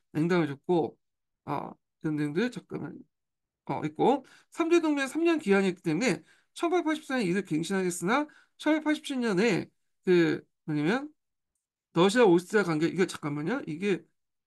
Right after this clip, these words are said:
서양사 총론이 좀 약간 이상하긴 해. 요건 제가 좀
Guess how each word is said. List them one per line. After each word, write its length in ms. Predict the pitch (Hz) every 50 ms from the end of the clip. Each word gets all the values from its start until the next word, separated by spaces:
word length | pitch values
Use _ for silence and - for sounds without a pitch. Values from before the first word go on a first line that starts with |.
| _ _ _ _ _ _ _ _ _ _ _ _ _ _
서양사 440 | _ - - 302 330 349 339 339 320
총론이 400 | 320 - 302 277 262 254 240 220
좀 140 | 196 180 170
약간 240 | 156 - - 190 180
이상하긴 520 | 151 143 202 202 208 202 202 220 247 254
해. 220 | 214 170 220 262 302 _ _ _ _ _ _ _ _ _ _ _ _ _ _ _ _ _ _ _ _ _ _ _ _ _ _ -
요건 200 | 185 185 208 202
제가 400 | 175 196 196 202 196 190 190 185
좀 220 | 175 180 170 151